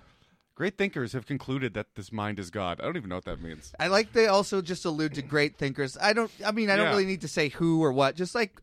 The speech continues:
Speaker 2: great.
Speaker 1: No, people that agree with me.
Speaker 2: Yeah, people that agree with me.
Speaker 1: <laughs> People
Speaker 2: They're
Speaker 1: that agree with me conclude that
Speaker 2: they're
Speaker 1: we have the same opinion.
Speaker 2: And they're great.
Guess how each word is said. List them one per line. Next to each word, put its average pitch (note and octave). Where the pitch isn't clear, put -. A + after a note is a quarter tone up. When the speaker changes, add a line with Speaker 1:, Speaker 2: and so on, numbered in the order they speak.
Speaker 2:
great. G#3
Speaker 1:
No, F#3
people F3
that F#3
agree F3+
with D3
me. G2
Speaker 2:
Yeah, F#3
people A#3
that A#3
agree G3
with G3
me. G#3
Speaker 1:
<laughs> -
People G#3+
Speaker 2:
They're A3
Speaker 1:
that C#4
agree F3
with E3+
me G3
conclude E3+
that C3+
Speaker 2:
they're D3+
Speaker 1:
we D#3
have D#3+
the E3+
same D#3
opinion. D3
Speaker 2:
And D3
they're F3+
great. E3